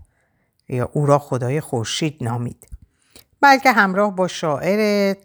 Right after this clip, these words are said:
با شاعر توجه عموم را به سرزمین وی نیز که اروپا عملاً چیزی در آن باره نمی‌دانست،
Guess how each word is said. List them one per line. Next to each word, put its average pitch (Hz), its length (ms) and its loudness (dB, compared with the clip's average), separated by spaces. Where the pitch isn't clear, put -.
با 151 140 -2
شاعر 165 580 0
توجه 139 560 0
عموم 135 400 -4
را 151 120 0
به 139 100 -4
سرزمین 135 760 -2
وی 190 220 0
نیز 143 400 -4
که 151 100 -6
اروپا 135 520 -2
عملاً 131 420 -4
چیزی - 400 -6
در 117 200 0
آن 123 140 -6
باره 123 240 -4
نمی‌دانست، 127 800 -4